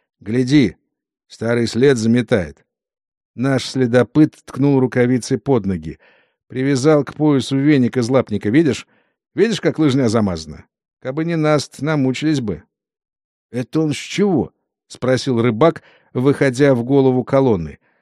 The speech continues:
«Нас запалило, теперь идет в отрыв или как?»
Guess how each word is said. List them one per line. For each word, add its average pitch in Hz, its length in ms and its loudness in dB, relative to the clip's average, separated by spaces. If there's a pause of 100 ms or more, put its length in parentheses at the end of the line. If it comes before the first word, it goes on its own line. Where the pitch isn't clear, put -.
(200)
«Нас 160 360 2
запалило, 135 560 0
теперь 143 400 0
идет 135 300 2
в 135 80 0
отрыв 151 440 0
или 104 160 0
как?» 139 380 -2